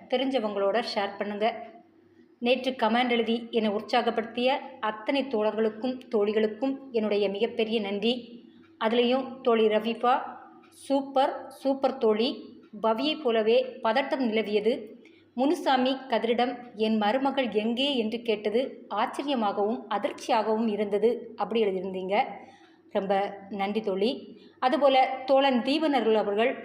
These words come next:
"சூப்பர், சூப்பர் கதை,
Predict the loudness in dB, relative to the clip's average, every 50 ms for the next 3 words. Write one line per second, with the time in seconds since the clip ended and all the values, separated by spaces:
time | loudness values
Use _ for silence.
0 | -16 -18 -20 -20 -20 -20 -20 -20 _ -2 -2 -2 0 0 0 0 0 0 -4 -12
1 | -16 -20 -20 -20 -20 -20 _ -20 _ _ _ _ -20 -20 -20 -20 -20 -20 _ _
2 | _ _ _ -10 -4 -2 -2 0 2 2 2 2 2 0 0 2 2 0 -2